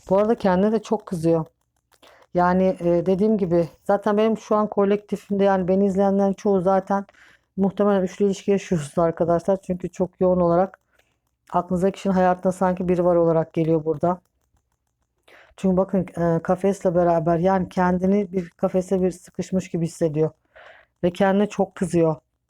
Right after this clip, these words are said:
Niye beklemeye aldığını da bilmiyor. Bundan dolayı da çok üz-, üzüntülü. Yani bir basiretsizlik çalıştırıyor aklınızdaki kişi. Bakalım.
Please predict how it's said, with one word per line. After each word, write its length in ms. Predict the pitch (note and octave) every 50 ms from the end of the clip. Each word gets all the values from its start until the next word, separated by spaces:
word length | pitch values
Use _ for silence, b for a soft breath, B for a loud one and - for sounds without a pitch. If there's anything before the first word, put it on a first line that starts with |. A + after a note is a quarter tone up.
| _ _ _ _ _ _ b b b b _ -
Niye 220 | F#3 G3+ G#3+ F#3+
beklemeye 420 | G3 F#3 F#3 - - F3+ F3+ F3+ E3+
aldığını 500 | F3 F3+ F3+ F3 D#3+ F3+ F#3 F3+ F3+ F3
da 100 | F3+ D#3+
bilmiyor. 480 | E3+ E3+ E3+ E3+ E3 E3 E3 F3 F#3 F#3 _ _ -
Bundan 300 | F#3 F#3 F#3+ F#3+ F#3+ F#3
dolayı 220 | F3+ F#3 F#3 F#3
da 80 | F3+ F3
çok 220 | - - F#3+ E3
üz-, 220 | F#3 F3 D#3 D#3 -
üzüntülü. 640 | E3+ E3 D#3 E3 E3+ D#3+ - - E3 D#3 E3+ F3+ - _ b b b b b b
Yani 220 | G3 G3+ G3+ F#3+
bir 140 | G#3 G#3+ F#3
basiretsizlik 760 | F3+ F#3+ F#3+ - G#3 F#3 G3+ F#3+ - - G3 F#3+ F#3 G3+ -
çalıştırıyor 540 | - F#3+ F3 E3 D#3+ - - - D#3+ E3 E3+
aklınızdaki 400 | E3+ E3+ - F3+ E3 D#3+ E3+ E3+
kişi. 380 | - - - - - E3+ E3+ - _ _ _ _ _ _ _ _ _ _ _ _ _ _ _ _ _ _ _ _ _ _ _ _ _ _ _ _ _ _ _ _ _ _ _ _ _ _ _ _ _ _ _ _ _ _ _ _ _ _ _ _ _ _ - - _ _
Bakalım. 600 | D#3+ E3 F#3 F3 - G#3 F#3 E3 D#3 E3 F3 F3+